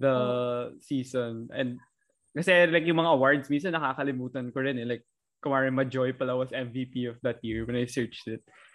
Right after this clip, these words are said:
Speaker 1: And yeah, you won Rookie of the Year that year. So how was the whole y-, year naman? And did you, like, did you get shocked that you won, or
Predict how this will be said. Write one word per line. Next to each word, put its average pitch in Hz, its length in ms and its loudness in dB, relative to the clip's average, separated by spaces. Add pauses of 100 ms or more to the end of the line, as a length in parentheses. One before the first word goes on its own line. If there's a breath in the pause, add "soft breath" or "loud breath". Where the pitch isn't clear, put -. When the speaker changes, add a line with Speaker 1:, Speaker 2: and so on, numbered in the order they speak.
(160 soft breath)
Speaker 1:
And 135 480 2
yeah, 139 160 4
you 139 160 6
won 151 240 4
Rookie 147 240 0
of 127 160 -4
the 139 80 2
Year 120 480 0
that 123 160 -2
year. 117 320 -6
So 143 320 -8
how 160 160 4
was 202 160 0
the 190 80 2
whole 165 240 6
y-, 135 160 -2 (320)
year 139 160 2
naman? 131 320 0
And 135 160 -4
did 139 160 -6
you, 151 240 0
like, 131 320 -6 (480 soft breath)
did 156 80 -2
you 185 240 0
get 160 240 -2 (320)
shocked - 400 -8
that 143 160 -4
you 139 160 -2
won, 123 320 -2
or 127 400 -6